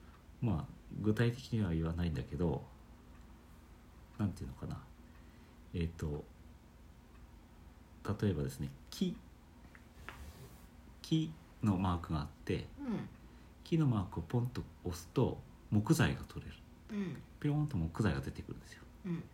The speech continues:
Speaker 1: で、二回押すと木材が二つ出てくるんですよ。
Speaker 2: うん。
Speaker 1: で、二つ木材を重ねると、
Speaker 2: うん。
Speaker 1: ちょっと大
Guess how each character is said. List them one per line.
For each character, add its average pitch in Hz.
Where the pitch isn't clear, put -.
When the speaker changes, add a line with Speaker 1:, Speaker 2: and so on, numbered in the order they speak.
Speaker 1:
で、 104
二 104
回 147
押 151
す 156
と 117
木 101
材 110
が 69
二 -
つ -
出 95
て 82
く 85
る -
ん -
で -
す -
よ。 -
Speaker 2:
う -
ん。 185
Speaker 1:
で、 139
二 175
つ 180
木 147
材 101
を 95
重 -
ね 143
る 135
と、 135
Speaker 2:
う -
ん。 160
Speaker 1:
ち -
ょ -
っ -
と 113
大 -